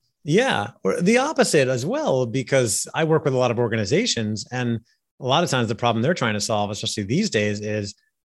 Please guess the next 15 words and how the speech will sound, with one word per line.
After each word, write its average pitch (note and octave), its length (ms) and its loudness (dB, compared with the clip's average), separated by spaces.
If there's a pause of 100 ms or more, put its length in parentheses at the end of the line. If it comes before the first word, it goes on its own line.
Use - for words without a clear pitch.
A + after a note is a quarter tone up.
you A#2+ 120 -8
know, G#2+ 120 -6
attrition C3 400 0
is B2 120 0
going B2 260 2
up. G#2 240 -4
We're G#2+ 120 -4
losing A2 320 -2
a G#2+ 60 -2
lot G#2 140 -2
of G#2+ 100 -4
our G2+ 80 -2
best G2+ 260 -6
people, A2 520 -2 (320)
and A#2+ 580 0